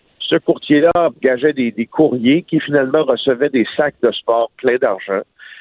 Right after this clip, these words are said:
Alors, il prenait la voiture de Montréal avec ce sac de sport-là plein d'argent, et remontait la quatre cent un jusqu'à Toronto. À Toronto, elle était confiée à, euh, un autre complice qui,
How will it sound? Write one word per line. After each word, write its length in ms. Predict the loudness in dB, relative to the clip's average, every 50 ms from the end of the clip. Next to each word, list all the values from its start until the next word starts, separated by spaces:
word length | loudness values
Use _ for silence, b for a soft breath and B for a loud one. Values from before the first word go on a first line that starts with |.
| B B -8
Alors, 440 | -4 -2 0 0 0 -2 -2 -4 -6
il 160 | -6 -8 -8
prenait 260 | -2 -2 0 0 2 0
la 100 | 0 0
voiture 340 | 0 -2 -2 0 0 2
de 100 | 2 2 0
Montréal 580 | 2 0 0 2 2 2 2 2 2 2 0
avec 180 | 0 0 -2 -4
ce 140 | -6 -8 -8
sac 220 | -8 -10 -12 -8 -6
de 60 | -8 -8
sport-là 460 | -4 -2 0 0 0 0 0 0 -2
plein 180 | -2 -4 -4
d'argent, 400 | -2 -2 -4 -4 -4 -2 -2 -2 -2 B B B B B B B B
et 180 | 2 2 4 4
remontait 460 | 2 2 0 0 0 0 0 0 0
la 120 | 0 -2
quatre 240 | -2 -2 -4 -4 -2
cent 260 | -2 0 0 0 0
un 120 | 0 -2 0
jusqu'à 360 | -2 -2 -4 -2 -2 -4 -2
Toronto. 600 | 0 0 0 2 2 2 0 0 -2 -4 -6 -6 -6 _ B B B B B B B
À 140 | -4 -4 -2
Toronto, 600 | 0 0 0 0 0 0 -2 -2 0 0 0 2
elle 80 | 2 2
était 240 | 0 0 0 -4
confiée 680 | 0 2 2 2 2 0 -2 -4 0 2 2 4 2 2 0
à, 400 | 0 0 0 -2 -2 -2 0 0
euh, 400 | 2 2 2 2 2 2 0 0
un 100 | 2 2
autre 320 | 0 0 0 -2 -2 -2 -2
complice 400 | 0 0 0 0 0 -2 -2 -2
qui, 120 | -6 -14